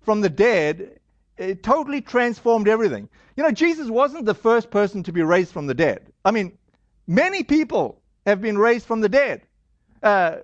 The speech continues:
in fact, Jesus raised Lazarus from the dead. And remember, Lazarus was dead.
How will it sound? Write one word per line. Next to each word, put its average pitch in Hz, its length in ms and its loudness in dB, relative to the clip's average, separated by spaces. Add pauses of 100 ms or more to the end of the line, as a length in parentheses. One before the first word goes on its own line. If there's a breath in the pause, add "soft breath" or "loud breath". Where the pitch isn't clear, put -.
(200)
in 180 100 -4
fact, 185 420 -2
Jesus 269 520 0
raised 185 360 2
Lazarus 214 460 0
from 170 180 -6
the 160 80 -2
dead. 135 340 0 (680)
And 160 320 -2
remember, 180 400 -2 (100)
Lazarus 190 480 0
was 180 420 -2 (580)
dead. 185 420 0